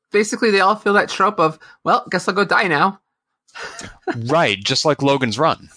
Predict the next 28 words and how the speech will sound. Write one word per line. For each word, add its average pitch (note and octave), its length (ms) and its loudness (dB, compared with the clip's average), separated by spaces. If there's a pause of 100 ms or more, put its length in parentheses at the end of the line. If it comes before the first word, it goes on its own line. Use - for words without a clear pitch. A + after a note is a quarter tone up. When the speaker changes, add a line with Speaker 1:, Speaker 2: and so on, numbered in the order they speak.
(360)
Speaker 1:
Yeah. E4+ 280 -2 (140)
<laughs> - 760 -4
Speaker 2:
That's F3 160 0
what A#3+ 120 0
it - 20 2
seemed A3+ 200 -2
like G#3 160 -2
to G#3 100 0
me, G3 340 2
where C3+ 220 0
they B2+ 100 0
just B2 160 0
all C3 380 2
kneel A#2+ 280 -2
down A#2+ 380 0
and G#2+ 140 -4
they're G2+ 100 0
happy A2+ 400 0
to B2 320 -2
maintain A#2+ 600 -2
the A#2 80 0
balance, G#2 540 0
although G#2+ 260 0
it's G2 120 -6
not A2+ 160 2
explained A2+ 540 -2
by G2+ 180 2
anybody G2+ 640 0